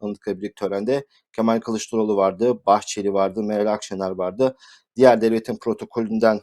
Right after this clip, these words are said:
kişiler vardı. Anayasa Mahkemesi Başkanı Hulusi de vardı. Onu görünce böyle, e,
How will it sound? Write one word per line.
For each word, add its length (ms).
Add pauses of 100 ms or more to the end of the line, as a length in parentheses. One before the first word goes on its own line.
(160)
kişiler 360
vardı. 280
Anayasa 320
Mahkemesi 500
Başkanı 320
Hulusi 360
de 120
vardı. 380 (340)
Onu 240
görünce 320
böyle, 260
e, 360